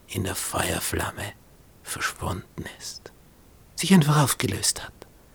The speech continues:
wie nichts. Er hat den Stab gesehen,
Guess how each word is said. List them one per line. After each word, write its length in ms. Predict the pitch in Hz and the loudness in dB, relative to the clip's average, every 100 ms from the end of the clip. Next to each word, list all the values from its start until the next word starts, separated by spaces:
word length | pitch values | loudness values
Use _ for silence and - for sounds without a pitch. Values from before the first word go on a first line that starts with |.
| - - - - | -20 -20 -20 -4
wie 140 | 107 | -2
nichts. 580 | 110 - - - - - - - - - - - - - - - - | -2 -4 -10 -16 -16 -18 -20 -20 -20 -20 -20 -20 -20 -20 -20 -20 -2
Er 140 | - | 2
hat 140 | 101 - | 2 2
den 120 | 90 | 4
Stab 400 | - - 113 - | 6 8 6 4
gesehen, 460 | - 120 - 123 | 2 4 2 0